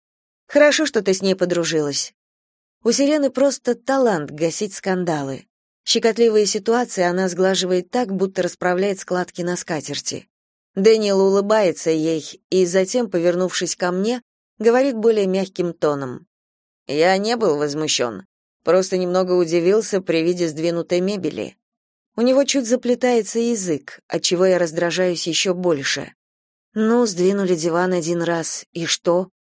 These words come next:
Небо упало?» сердито вопрошаю я. «А ты всё никак не успокоишься». «Расслабься, Хелен, я просто подтруниваю над тобой», спокойно ответствует он.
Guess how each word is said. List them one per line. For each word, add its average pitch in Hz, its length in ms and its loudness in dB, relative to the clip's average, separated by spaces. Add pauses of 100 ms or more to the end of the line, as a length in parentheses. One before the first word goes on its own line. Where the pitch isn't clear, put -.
(120)
Небо 208 320 2
упало?» 156 640 0 (280)
сердито 170 500 0
вопрошаю 156 640 -2
я. 143 300 -4 (480)
«А 190 120 2
ты 226 140 2
всё 196 160 -2
никак 190 340 0
не 185 80 0
успокоишься». 160 920 -4 (880)
«Расслабься, 180 720 2
Хелен, 156 520 0 (140)
я 185 280 2
просто 202 380 0
подтруниваю 185 800 0
над 143 220 -6
тобой», 143 500 -4 (180)
спокойно 151 600 -2
ответствует 151 720 -4
он. 139 280 -4